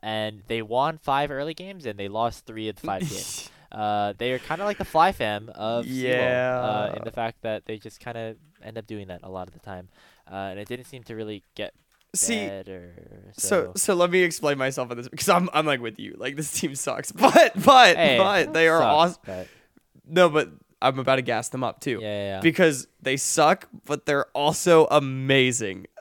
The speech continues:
Speaker 2: right? They, they are, like, a bunch of crackheads. And I think at least as far as, like, mechanically, they can go toe to toe with a lot of the teams in this tournament. They just, for whatever reason, like, sometimes struggle to bring it all together. So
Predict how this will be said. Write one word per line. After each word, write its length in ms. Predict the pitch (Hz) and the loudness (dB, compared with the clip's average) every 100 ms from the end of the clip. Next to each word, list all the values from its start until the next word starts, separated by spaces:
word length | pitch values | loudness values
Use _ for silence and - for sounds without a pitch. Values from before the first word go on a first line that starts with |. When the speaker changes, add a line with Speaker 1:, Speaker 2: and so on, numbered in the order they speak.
| _ - | _ -10
Speaker 2:
right? 480 | 147 147 156 170 - - | 2 6 6 4 -2 -18
They, 440 | 156 160 180 175 156 - | -2 4 4 2 -6 -14
they 420 | 156 185 202 226 | -2 4 6 8
are, 220 | 220 214 | 8 8
like, 240 | 185 160 | 6 4
a 80 | 160 | 4
bunch 260 | 139 170 175 | 4 2 2
of 80 | 214 | 0
crackheads. 680 | 196 151 156 151 139 139 - - - - - | 2 2 2 2 0 -2 -10 -16 -20 -6 4
And 220 | 202 202 | 6 6
I 120 | - - | 2 0
think 240 | 523 466 | -2 -6
at 100 | 202 | -4
least 220 | 175 175 | -2 -2
as 100 | 151 | -6
far 180 | - 143 | -4 -2
as, 120 | 165 | 0
like, 180 | 147 120 | 0 0
mechanically, 760 | 123 104 110 147 185 123 98 67 | -4 -4 0 0 0 -6 -10 -6
they 180 | 135 196 | 0 2
can 200 | 233 170 | 2 0
go 160 | 127 113 | 0 -2
toe 220 | 143 120 | -2 -2
to 40 | |
toe 220 | 113 135 | -2 -2
with 260 | 120 107 - - | -2 -4 -10 -10
a 100 | 117 | -8
lot 240 | 113 127 | 0 2
of 80 | 147 | 2
the 40 | 127 | -2
teams 220 | 135 123 | -6 -6
in 60 | |
this 120 | 117 110 | -8 -6
tournament. 380 | 156 151 107 - - - _ | -2 -2 -4 -10 -20 -20 _
They 120 | 165 | 4
just, 160 | 165 175 | 6 4
for 140 | 214 | 4
whatever 260 | 196 170 156 | 6 6 4
reason, 380 | 156 147 139 131 | 2 2 0 -2
like, 120 | 123 | -4
sometimes 360 | 143 127 120 | -4 -4 -6
struggle 280 | 120 139 123 | -2 -2 -2
to 60 | 113 | -6
bring 180 | 110 110 | -6 -8
it 60 | |
all 120 | 107 101 | -8 -10
together. 400 | 110 110 76 - - _ | -8 -8 -10 -16 -20 _
So 420 | - 233 190 151 | 2 6 6 6